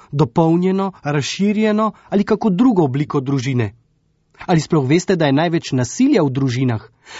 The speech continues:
Pravzaprav bi morali družino ukiniti in zakonsko prepovedati, ker se tam lahko kaj hudega zgodi. Že tovariš Stalin je imel nekoč neke zamisli, ampak zdajle o tem ne bi.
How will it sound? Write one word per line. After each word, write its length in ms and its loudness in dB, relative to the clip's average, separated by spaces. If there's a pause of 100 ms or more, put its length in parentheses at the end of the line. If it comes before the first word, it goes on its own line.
(100)
Pravzaprav 460 2
bi 100 4
morali 340 2
družino 500 2
ukiniti 600 2
in 100 4
zakonsko 520 -2
prepovedati, 800 0 (760)
ker 140 -10
se 140 -10
tam 340 0
lahko 580 0
kaj 160 0
hudega 460 0
zgodi. 440 -2 (760)
Že 180 -8
tovariš 400 -2
Stalin 500 0
je 120 2
imel 240 0
nekoč 500 -4
neke 260 0
zamisli, 600 0 (840)
ampak 320 -2 (1000)
zdajle 580 0
o 120 -4
tem 280 0
ne 200 -4
bi. 160 -10